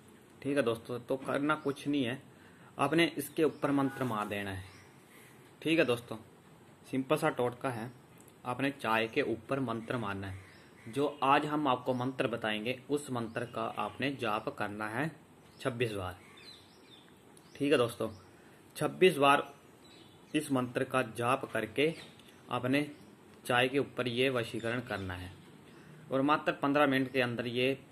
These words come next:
वशीकरण पूरा हो जाएगा। सिंपल सा टोटका है। करने के बाद दोस्तों, आपने करना क्या है, इस चाय को लेना है और उसके घर के बाहर फेंक आना है। ठीक है दोस्तों,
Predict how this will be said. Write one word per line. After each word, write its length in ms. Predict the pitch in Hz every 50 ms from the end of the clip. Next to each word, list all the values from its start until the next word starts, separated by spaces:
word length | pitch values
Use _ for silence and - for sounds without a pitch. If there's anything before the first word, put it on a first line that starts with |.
| -
वशीकरण 440 | 127 120 113 - 127 113 120 123 135
पूरा 360 | 131 - 113 107 107 113 120
हो 260 | 123 113 104 101 104 101
जाएगा। 440 | 98 95 90 90 87 90 92 95 - - - - - - - - - - - - - - - - - - - - - - - -
सिंपल 280 | 135 131 131 131 156 151
सा 120 | - 147
टोटका 400 | 143 - 113 110 113 - - 135
है। 200 | 113 101 104 110 - - - - - - - - - - - - - - - - -
करने 320 | 139 143 147 156 175 180 175
के 140 | - 156
बाद 200 | 143 135 139 143
दोस्तों, 340 | 131 127 127 123 - - 135
आपने 240 | 123 117 127 127 123
करना 320 | 120 - 110 107 113 127
क्या 220 | 127 - 117 107 104
है, 220 | 98 104 120 123 - - - - - - - - - - - - - - - 139
इस 180 | 147 143 147
चाय 220 | - 131 120 123 135
को 140 | 131 - 143
लेना 360 | 127 110 107 107 110 127 127
है 240 | 113 107 117 135 135 - - - - - - - -
और 80 | - 131
उसके 260 | 135 131 131 - 139
घर 220 | 107 113 110 98 95
के 140 | - 120
बाहर 260 | 110 107 104 107 117 -
फेंक 360 | - - 110 104 98 92 95
आना 180 | 92 90 90
है। 180 | 90 90 92 95 - - - - - - - - - - - - - - - - - - - - - - - - - - -
ठीक 160 | - 143 147
है 60 | 147
दोस्तों, 320 | 120 113 110 - - 117